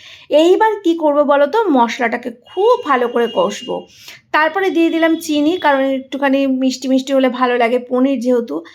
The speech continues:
এই দেখো কিরকম তেল ছেড়ে এসছে। যত সুন্দর করে যে কোনো রান্নার মশলা যত সুন্দর করে কষাবে, রান্না তত বেশি কিন্তু টেস্ট হয়।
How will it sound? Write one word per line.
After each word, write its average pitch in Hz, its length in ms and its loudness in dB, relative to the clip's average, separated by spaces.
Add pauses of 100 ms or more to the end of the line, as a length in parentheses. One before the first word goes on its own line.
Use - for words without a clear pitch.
(160)
এই 247 120 4
দেখো 240 240 0
কিরকম 247 420 -2
তেল 285 280 -2
ছেড়ে 294 300 -2
এসছে। 330 480 -4 (300)
যত 320 320 0 (120)
সুন্দর 339 480 -2
করে 349 200 -2
যে 311 180 -4
কোনো 359 200 0
রান্নার 285 380 2
মশলা 269 480 -2
যত 262 280 -2
সুন্দর 277 460 -4
করে 285 240 0
কষাবে, 247 400 -2 (460)
রান্না 254 380 0
তত 247 340 -2
বেশি 240 360 -2
কিন্তু 269 360 -2 (180)
টেস্ট 233 400 0
হয়। 196 200 0